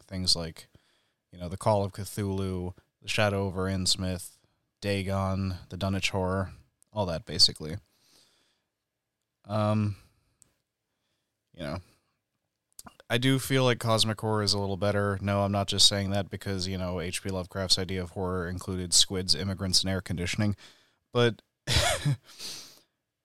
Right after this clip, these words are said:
but the thing that makes Lovecraftian or cosmic horror different from, like, regular sci-fi horror is that,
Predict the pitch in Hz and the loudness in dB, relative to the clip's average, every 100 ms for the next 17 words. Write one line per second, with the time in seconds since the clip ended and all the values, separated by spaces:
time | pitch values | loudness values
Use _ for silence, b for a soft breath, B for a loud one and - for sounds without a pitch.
0 | _ _ - 143 143 165 180 190 175 - | _ _ -4 -2 0 0 0 2 2 2
1 | 139 131 - 135 127 - 127 120 117 110 | 2 0 2 4 4 2 0 2 2 0
2 | 104 B - 110 - 117 113 110 110 - | -2 B -8 -8 0 2 4 2 -2 -2
3 | 110 104 95 92 107 - 104 85 107 98 | -2 0 -2 -2 -2 0 -4 -2 -4 -2
4 | 98 98 101 101 101 95 - 104 95 92 | -2 -4 -4 -4 -4 2 4 4 -2 -4
5 | 90 92 90 90 85 98 101 95 - - | -6 -4 -4 -4 -2 -2 -2 -4 0 -2
6 | - | -2